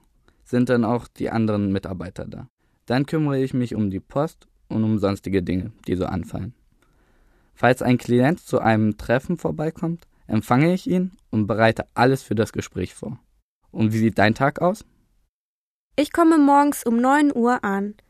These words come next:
Speaker 2: Dann setze ich mich an den Computer, arbeite entweder an einer PowerPoint-Präsentation,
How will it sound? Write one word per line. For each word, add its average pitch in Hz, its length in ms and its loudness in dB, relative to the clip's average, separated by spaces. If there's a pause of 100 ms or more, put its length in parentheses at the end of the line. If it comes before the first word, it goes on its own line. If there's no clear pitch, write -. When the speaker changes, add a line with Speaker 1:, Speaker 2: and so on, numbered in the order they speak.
(220)
Speaker 2:
Dann 294 220 4
setze 311 260 -2
ich 277 120 -6
mich 254 200 -2
an 240 80 -2
den 254 140 -2
Computer, 214 720 -6 (380)
arbeite 262 560 4
entweder 240 500 0
an 208 80 0
einer 196 240 -2
PowerPoint-Präsentation, 254 1600 -4